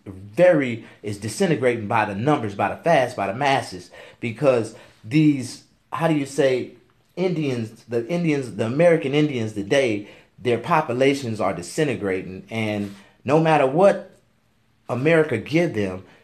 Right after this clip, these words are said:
they can never regenerate and reproduce their generation back to what it was. Never. And the U S government knew that. That was the genocide against the indigenous people. And the same thing goes with the African Americans.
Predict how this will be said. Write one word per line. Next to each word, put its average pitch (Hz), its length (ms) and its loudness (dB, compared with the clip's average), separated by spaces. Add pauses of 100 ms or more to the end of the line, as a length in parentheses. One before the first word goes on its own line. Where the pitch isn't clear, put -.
(140)
they 151 220 2
can 135 240 -4
never 147 420 4
regenerate 113 1120 -2
and 104 180 -4
reproduce 139 920 2 (320)
their 143 240 6
generation 135 760 2
back 131 420 0
to 135 120 -6
what 123 240 4
it 107 140 -4
was. 123 560 0 (240)
Never. 220 440 0 (640)
And 160 440 0
the 151 140 0
U 208 180 4
S 190 120 4
government 147 420 2
knew 196 200 0
that. 85 240 -6
That 139 260 2
was 120 180 -10
the 107 100 -4
genocide 110 680 -2
against 104 480 -4
the - 180 -6
indigenous 110 640 -2
people. - 400 -10 (260)
And 156 200 0
the 147 40 0
same 180 360 -2
thing 160 260 0
goes 139 400 2
with 120 360 -4
the 120 140 -6
African 127 460 -2
Americans. 175 760 -4